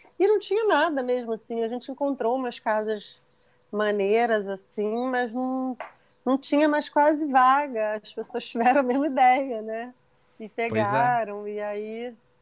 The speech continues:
Speaker 1: é, a gente não conseguiu muito, a gente conseguiu sair uns dois dias só pra ficar num lugar que tinha uma piscina e tal, porque eu acho que é bem diferente, né? Quando a gente vê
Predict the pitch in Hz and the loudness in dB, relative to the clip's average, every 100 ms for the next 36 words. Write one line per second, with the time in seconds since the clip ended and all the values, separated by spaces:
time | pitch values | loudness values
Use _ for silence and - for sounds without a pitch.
0 | _ 208 202 202 196 196 202 220 226 240 | _ -6 -4 -4 -4 -6 -6 -8 -8 -10
1 | 226 240 220 - 202 202 196 254 247 226 | -6 -6 -6 -4 -4 -2 -4 -4 -4 -6
2 | 226 - 214 - 220 220 208 208 208 202 | -8 -8 -8 -4 -4 2 4 4 2 0
3 | 190 202 208 185 208 277 277 247 - 233 | 2 2 2 -2 -2 0 0 -4 -4 2
4 | 220 262 262 240 - _ _ _ - 302 | 4 4 2 -2 -8 _ _ _ -18 -16
5 | - _ _ 202 - - 196 196 190 185 | -18 _ _ -6 -4 -2 0 0 0 0
6 | 190 - - 202 214 185 180 - - 214 | -2 -8 -6 -2 0 -2 -6 -8 0 2
7 | 262 220 190 - 214 233 226 _ _ _ | 4 2 0 4 4 4 2 _ _ _
8 | - _ _ _ _ 208 - 226 202 196 | -20 _ _ _ _ -2 2 4 6 6
9 | 190 - 202 202 202 - 262 302 277 226 | 4 -2 -6 -4 -6 -6 -2 0 0 -4
10 | 190 - 220 202 202 196 196 196 196 175 | -8 -10 -8 -8 -10 -12 -12 -14 -12 -2
11 | 190 196 196 196 185 180 | 2 2 2 2 -2 -4